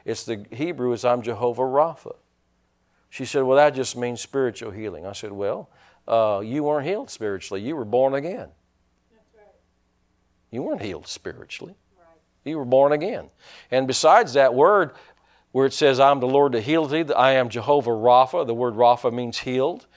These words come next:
Speaker 1: It means physician. It means doctor. That's what it means. And I said forty-four times in the Old Testament it's translated healing or physician. It simply means what it says.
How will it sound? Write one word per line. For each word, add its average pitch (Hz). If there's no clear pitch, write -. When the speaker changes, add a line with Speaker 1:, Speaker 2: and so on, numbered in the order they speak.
Speaker 1:
It 113
means 123
physician. 127
It 107
means 110
doctor. 120
That's 113
what 131
it 117
means. 160
And 123
I 127
said 127
forty-four 185
times 190
in 147
the 143
Old 147
Testament 160
it's 139
translated 156
healing 143
or 120
physician. 131
It 135
simply 151
means 139
what 127
it 117
says. 170